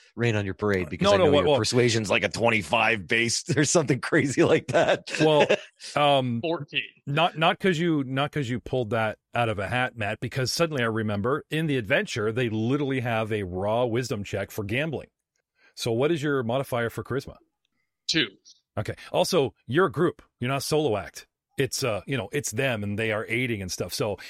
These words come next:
Speaker 2: you're only gonna roll two. However, I will let the band aid another. Right?
Speaker 3: Fair.
Speaker 2: And one guy makes it, one guy doesn't. So allow you, I'll, you know, allow you plus four. So let's try that.
Speaker 3: All right.
Speaker 2: First
Speaker 3: Can I
Speaker 2: set.
Speaker 3: just keep the rolls that I had?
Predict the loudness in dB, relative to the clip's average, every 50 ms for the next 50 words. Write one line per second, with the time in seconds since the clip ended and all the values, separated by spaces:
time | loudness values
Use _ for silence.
0 | -12 -6 -2 -2 0 0 0 0 0 0 0 -2 -2 -2 -2 -2 -2 -2 -6 _
1 | -20 _ -6 0 2 4 4 2 2 -4 -6 -6 -4 -2 0 2 2 2 2 2
2 | 0 -2 -2 -4 -2 -2 -2 -2 -4 -6 -8 -8 -6 -6 -4 -2 -2 -2 -2 -2
3 | -4 _ _ _ _ _ _ _ _ _ _ _ _ _ -6 -4 -2 -4 -4 _
4 | -12 -18 -18 -18 _ _ _ _ _ _ _ _ _ _ _ _ -6 -4 -2 -2
5 | -2 -2 -2 -2 -4 -4 -4 -4 -6 -8 -10 -14 _ _ -6 -4 -2 0 2 2
6 | 2 2 2 0 -2 -4 -4 -4 -2 -2 -2 0 0 0 0 0 0 0 -2 -2
7 | -6 -8 -6 -6 -4 -6 -4 -4 -4 -2 -2 0 0 -2 -4 -6 _ _ -8 -6
8 | -6 -6 -8 _ -8 -6 -4 -4 -2 -2 -2 -2 -2 -2 -4 -4 -6 -8 -6 -4
9 | -4 -4 -4 -4 -4 -4 -6 -6 -4 -4 -4 -4 -4 -4 -6 -8 -10 _ _ _
10 | _ _ _ _ _ _ _ _ _ _ -10 -8 -8 -10 -10 _ _ _ _ -2
11 | 0 2 2 4 4 4 2 2 -2 -6 _ _ _ _ _ _ -6 -4 -4 -4
12 | -6 -8 -6 -4 -2 -2 0 -2 -2 -2 -2 0 0 0 2 2 0 0 -2